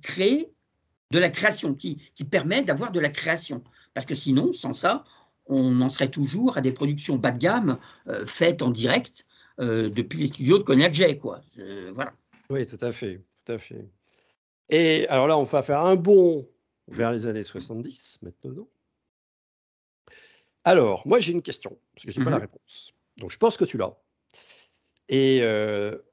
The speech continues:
Speaker 2: on va dire, allez, en gros, au milieu des années soixante-dix, les, les chaînes de télé,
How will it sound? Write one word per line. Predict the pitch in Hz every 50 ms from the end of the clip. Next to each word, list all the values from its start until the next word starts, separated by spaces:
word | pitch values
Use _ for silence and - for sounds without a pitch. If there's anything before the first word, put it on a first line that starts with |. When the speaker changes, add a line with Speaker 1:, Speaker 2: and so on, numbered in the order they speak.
| _ _
Speaker 2:
on | - 131
va | 120 147 180 190
dire, | 175 214 214 135
allez, | 113 110 120 117 104 - - _ _ _
en | 117 117 135
gros, | 131 135 151 180 175 156
au | 139
milieu | 151 160 165 175 160
des | 135 143 147
années | 143 139 135
soixante-dix, | 131 - 127 113 - 107 95 95 90 113 131 - - - - - _ _ _ _ _ _ _ _ _
les, | - 110 117 113 113 110 104 101
les | 95 92 92
chaînes | - - - 202 220 220 180
de | 120 104
télé, | - - 110 113 127 131